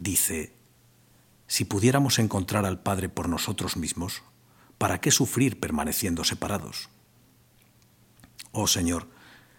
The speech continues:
si estuviera en nuestras manos encontrarte, ¿quién quisiera permanecer en este mundo sufriendo?" No está en manos de ninguno de nosotros. Guru Sahib dice,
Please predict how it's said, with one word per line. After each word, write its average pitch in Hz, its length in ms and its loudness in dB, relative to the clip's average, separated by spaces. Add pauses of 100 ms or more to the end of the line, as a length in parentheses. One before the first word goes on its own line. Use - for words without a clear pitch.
(200)
si - 160 4
estuviera 92 460 2
en 76 100 -2
nuestras 78 360 -4
manos 95 300 0
encontrarte, 98 720 -2 (640)
¿quién 143 200 8
quisiera 123 440 4
permanecer 92 520 0
en 95 100 0
este 95 180 -2
mundo 92 380 0 (100)
sufriendo?" - 720 0 (1500)
No 120 160 6
está 104 380 4
en 87 100 0
manos 92 380 0
de 78 100 -2
ninguno 82 340 -2
de 80 100 -6
nosotros. - 640 -8 (580)
Guru 98 240 -4
Sahib 104 340 2
dice, 101 420 2